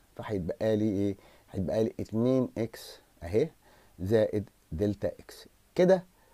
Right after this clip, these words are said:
لغاية دلوقتي انا ما اقدرش اقول ان انا جبت، آه، معدل التغير، متوسط معدل التغير، انا جبت النسبة بس. عشان اجيب الكلام دوت اللي هو، آه، اجيب نهايته يعني،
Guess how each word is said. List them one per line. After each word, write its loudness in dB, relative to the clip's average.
لغاية 8
دلوقتي 0
انا 0
ما -4
اقدرش -4
اقول 0
ان -4
انا -2
جبت، -4
آه، -2
معدل 0
التغير، -6
متوسط -6
معدل -2
التغير، -8
انا -2
جبت -2
النسبة 0
بس. -20
عشان 0
اجيب 2
الكلام 2
دوت 4
اللي 0
هو، -2
آه، -4
اجيب 0
نهايته 2
يعني، 2